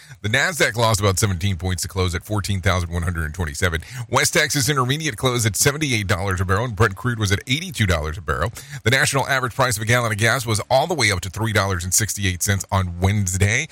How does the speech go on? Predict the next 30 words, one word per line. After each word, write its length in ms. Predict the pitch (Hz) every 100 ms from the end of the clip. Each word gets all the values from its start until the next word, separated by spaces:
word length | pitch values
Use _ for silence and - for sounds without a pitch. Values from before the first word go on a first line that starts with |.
| - 143 -
Bitcoin 720 | - 165 - 196 170 127 92 78 - - -
ticked 220 | 139 135
up 180 | 110 107
nearly 540 | 135 123 123 113 95 - _ -
one 440 | 110 143 170 233
percent 520 | 131 120 110 78 69 -
on 240 | 82 80
Wednesday, 340 | 85 80 90
trading 320 | 87 101 98 92
just 280 | 123 110 -
at 220 | 104 -
twenty-nine 920 | - 175 196 196 160 135 113 95 90
thousand 580 | 85 98 87 82 80 76
five 220 | 73 67
hundred 220 | 78 64
dollars. 360 | 57 62 95 - - _ _ _ _ _
There 100 | 120
was 160 | 127 107
more 240 | 113 156
than 260 | 135 120 92
four 300 | 110 143 156
thousand 440 | 135 123 123 107
two 120 | 101 127
hundred 180 | 117
and 120 | 101 95
seventy-five 400 | 110 104 104 -
flights 320 | 104 104 -
delayed 300 | 82 95 95
within, 320 | 87 98 98
into, 400 | 95 87 - 104